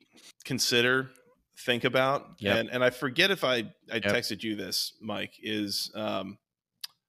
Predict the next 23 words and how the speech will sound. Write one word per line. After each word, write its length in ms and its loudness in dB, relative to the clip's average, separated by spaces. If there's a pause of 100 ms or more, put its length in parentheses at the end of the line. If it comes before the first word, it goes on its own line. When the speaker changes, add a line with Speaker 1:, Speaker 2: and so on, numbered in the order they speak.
(520)
Speaker 1:
should 180 2
we 160 2
consider 600 4
the 100 4
benefits 1000 0 (300)
that 200 -6
the 300 -2
Chip 320 0
Lindsey 680 -2
hire 560 2 (400)
and 200 -2
the, 360 -4
you 120 0
know, 60 2
potential 380 0
kind 180 6
of 80 4
scheme 380 2
and 80 2
approach 400 2
change 280 0
on 80 0
offense, 580 0